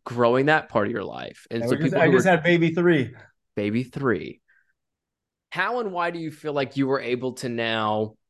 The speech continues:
Speaker 1: not able to really, but you, you wanted to create such a nice balance of having everything all at once? Very hard to attain, especially as many things as someone like you has going on in their career.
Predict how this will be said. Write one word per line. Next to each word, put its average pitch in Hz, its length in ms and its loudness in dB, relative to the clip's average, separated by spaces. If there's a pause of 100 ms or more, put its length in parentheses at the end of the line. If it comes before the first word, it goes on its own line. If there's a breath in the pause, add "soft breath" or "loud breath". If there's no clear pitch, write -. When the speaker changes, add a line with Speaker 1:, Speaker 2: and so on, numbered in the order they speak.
(120)
Speaker 1:
not 170 220 -6
able 135 300 2
to 113 220 -6
really, 120 360 2
but 113 240 -2
you, 156 100 -2
you 147 300 -2
wanted 143 320 0
to 117 80 -4
create 127 460 0
such - 240 -6
a 117 40 -4
nice 110 240 -4
balance 107 560 -4
of 107 100 -8
having 113 400 -4
everything 113 500 -2
all 104 200 -4
at - 120 -12
once? 104 560 -10 (280)
Very 170 400 4
hard 143 240 2
to 117 100 -2
attain, 101 560 -12 (460)
especially 135 840 2
as 113 160 0
many 117 260 -2
things 110 300 -6
as 98 140 -16
someone 113 280 -4
like 104 220 -8
you 104 100 -8
has 113 440 -2
going 117 320 -4
on 120 180 -4
in 120 60 -4
their 120 140 -4
career. 123 560 -4